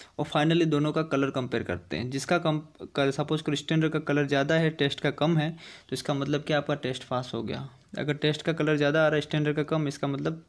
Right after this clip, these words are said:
टेस्ट के अंदर ज़्यादा आयरन है, इसका मतलब टेस्ट फेल हो गया। तो इस तरह से कंपैरिजन किया जाता है।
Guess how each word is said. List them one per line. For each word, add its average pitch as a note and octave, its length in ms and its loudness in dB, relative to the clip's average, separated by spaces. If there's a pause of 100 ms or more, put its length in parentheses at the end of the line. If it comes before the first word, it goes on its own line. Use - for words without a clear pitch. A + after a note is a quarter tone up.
टेस्ट D3+ 240 0
के - 100 -4
अंदर C#3+ 180 0
ज़्यादा C#3 360 4
आयरन C3 280 0
है, F3 100 -2
इसका D#3+ 180 -6
मतलब C#3 180 -4
टेस्ट C#3 220 -4
फेल C3 200 -4
हो C3 120 -6
गया। C3+ 220 -8 (640)
तो G3 60 4
इस F#3+ 100 2
तरह G#3 100 6
से G3+ 120 2
कंपैरिजन F3 440 6
किया D#3 160 2
जाता C3+ 300 2
है। G3 160 0